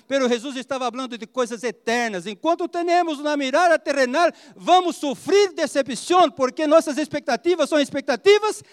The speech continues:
erradas, equivocadas. Jesus não te chamou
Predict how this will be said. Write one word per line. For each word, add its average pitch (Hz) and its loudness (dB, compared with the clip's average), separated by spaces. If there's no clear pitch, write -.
erradas, 240 2
equivocadas. 247 0
Jesus 277 2
não 302 0
te 302 -4
chamou 302 2